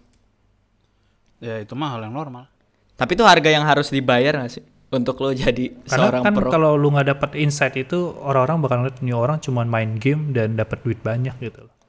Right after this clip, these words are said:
Speaker 3: Orang-orang awam.
Speaker 2: Kayak kurang
Speaker 1: Kalau
Speaker 2: edukasi
Speaker 1: orang
Speaker 2: ya.
Speaker 1: awam, iya mungkin ya.
Speaker 3: Dia kan ngeliat
Speaker 1: Soalnya
Speaker 3: itu,
Speaker 1: tapi,
Speaker 3: dia kayak,
Speaker 1: tapi nggak
Speaker 3: Wih,
Speaker 1: cuman masalah di,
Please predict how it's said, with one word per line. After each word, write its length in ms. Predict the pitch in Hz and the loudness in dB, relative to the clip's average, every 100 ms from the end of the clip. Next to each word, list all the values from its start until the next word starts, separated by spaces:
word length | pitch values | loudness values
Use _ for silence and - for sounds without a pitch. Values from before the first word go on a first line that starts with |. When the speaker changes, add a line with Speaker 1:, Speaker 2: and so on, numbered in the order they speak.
| _ | _
Speaker 3:
Orang-orang 400 | 113 110 113 113 | -6 -4 -4 -4
awam. 300 | 110 110 113 113 | -4 -4 -4 -4
Speaker 2:
Kayak 160 | 160 | -2
kurang 200 | 175 160 | 0 2
Speaker 1:
Kalau 120 | 147 131 | 2 0
Speaker 2:
edukasi 240 | 127 123 | 0 0
Speaker 1:
orang 160 | 139 139 | 0 0
Speaker 2:
ya. 100 | - | 0
Speaker 1:
awam, 220 | 123 139 165 | -2 -4 -2
iya 180 | 143 127 | -2 -2
mungkin 300 | 123 127 151 | -4 -10 -10
ya. 300 | 120 95 101 _ _ _ _ - - _ _ _ | -12 -14 -20 _ _ _ _ -18 -18 _ _ _
Speaker 3:
Dia 140 | - 127 | -4 -2
kan 100 | 135 | 0
ngeliat 140 | 117 107 | -2 0
Speaker 1:
Soalnya 220 | 175 254 | 0 0
Speaker 3:
itu, 80 | 208 | -2
Speaker 1:
tapi, 140 | - | -4
Speaker 3:
dia 80 | 277 | -4
kayak, 120 | 107 | -4
Speaker 1:
tapi 120 | 160 240 | -2 0
nggak 140 | 165 | -2
Speaker 3:
Wih, 100 | 139 | -2
Speaker 1:
cuman 200 | 107 127 | -6 -6
masalah 400 | 123 117 127 120 | -8 -10 -8 -8
di, 200 | 123 120 | -6 -8